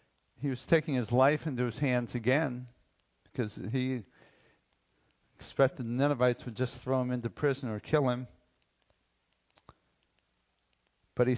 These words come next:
says, his la-, at the top of his voice, "Forty more days and Nineveh will be overthrown." And the Ninevites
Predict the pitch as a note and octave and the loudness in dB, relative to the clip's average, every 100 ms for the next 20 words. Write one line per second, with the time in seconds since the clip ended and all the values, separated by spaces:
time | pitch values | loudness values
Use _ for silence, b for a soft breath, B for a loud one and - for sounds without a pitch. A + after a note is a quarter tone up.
0 | - D#3 D#3 D3+ - - - _ _ _ | 4 6 8 4 -2 -16 -20 _ _ _
1 | _ _ F#2+ G2+ A#2 B2+ A#2 A2 B2 C3+ | _ _ -8 2 4 4 2 -2 0 2
2 | C#3 - C#3+ B2 C3+ C#3+ C3+ - C#3+ D3 | 2 0 -4 -4 -2 0 -2 0 0 0
3 | C#3+ C#3 C3+ C3+ C3+ C3 A#2 A#2+ C#3 C#3+ | 0 2 4 4 2 0 -2 0 2 2
4 | C3 A#2 A#2 A#2 A#2 B2+ A#2+ - C#3 A#2+ | 0 0 0 0 2 2 0 -6 -2 -2
5 | A2 G#2+ - b b b b b b b | -2 -6 -14 b b b b b b b
6 | b b _ _ _ _ _ _ _ _ | b b _ _ _ _ _ _ _ _
7 | _ _ _ _ _ _ _ _ _ _ | _ _ _ _ _ _ _ _ _ _
8 | _ _ - _ B2 B2 A#2 C3 D#3 C#3 | _ _ -20 _ -2 0 0 2 2 2
9 | A2+ A2+ G#2 | 4 4 2